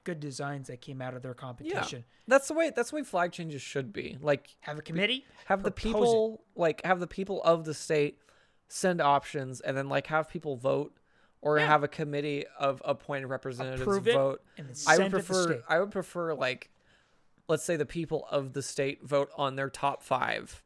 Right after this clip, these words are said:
Speaker 2: and then let our appointed representatives vote on it or whatever.
Speaker 1: 'Cause keep in mind, like, the United States' current fifty-star design came from a failed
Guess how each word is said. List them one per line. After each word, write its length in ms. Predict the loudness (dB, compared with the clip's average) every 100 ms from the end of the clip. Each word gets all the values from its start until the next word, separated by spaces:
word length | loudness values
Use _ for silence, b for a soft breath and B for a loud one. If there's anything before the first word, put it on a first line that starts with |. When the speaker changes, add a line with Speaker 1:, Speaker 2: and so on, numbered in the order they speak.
| _
Speaker 2:
and 120 | 0 2
then 160 | 2
let 240 | 4 2 0 _ _
our 100 | 0 0
appointed 340 | -2 -8 -6
representatives 580 | -6 -6 -12 -12 -12 -12
vote 220 | -8 -6
on 160 | -6 -8
it 40 |
or 40 | -8
whatever. 220 | -6 -6 -6
Speaker 1:
'Cause 220 | -8 -12 -10
keep 160 | -10 -6
in 60 |
mind, 360 | -6 -6 -6 -12
like, 240 | -12 -12 -12
the 120 | -10
United 320 | -4 -4 -4 -8
States' 360 | -12 -12 -12
current 440 | -10 -6 -4 -6 -10
fifty-star 580 | -18 -18 -12 -10 -4 -4
design 480 | -4 -6 -4 -4 -8 -12
came 320 | -8 -8 -8
from 500 | -10 -6 -4 -4 -8 -14
a 500 | -14 -14 -12 -14 -16 -20 _ _
failed 840 | -20 -10 -6 -4 -6 -8 -12